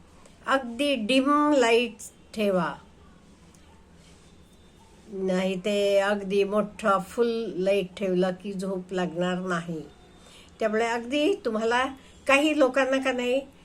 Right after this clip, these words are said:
लाईट नसलं की झोप लागत नाही, अशा वेळी अगदी डिम लाईट जरा खोलीत ठेवा.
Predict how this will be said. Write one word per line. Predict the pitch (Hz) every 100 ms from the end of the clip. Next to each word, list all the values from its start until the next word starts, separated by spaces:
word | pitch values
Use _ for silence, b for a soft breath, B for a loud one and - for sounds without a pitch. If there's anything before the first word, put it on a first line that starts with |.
| b 208
लाईट | 233 254 262
नसलं | 254 247 - 233
की | 262
झोप | 220 226 214 214
लागत | 196 180 180 175
नाही, | 160 160 156 - B B B
अशा | - 247 285
वेळी | 262 262 269
अगदी | 262 302 285 311
डिम | 247 294 294 302 302
लाईट | 269 233 240 233
जरा | 202 220 214 220 -
खोलीत | 214 202 208 202
ठेवा. | 214 185 151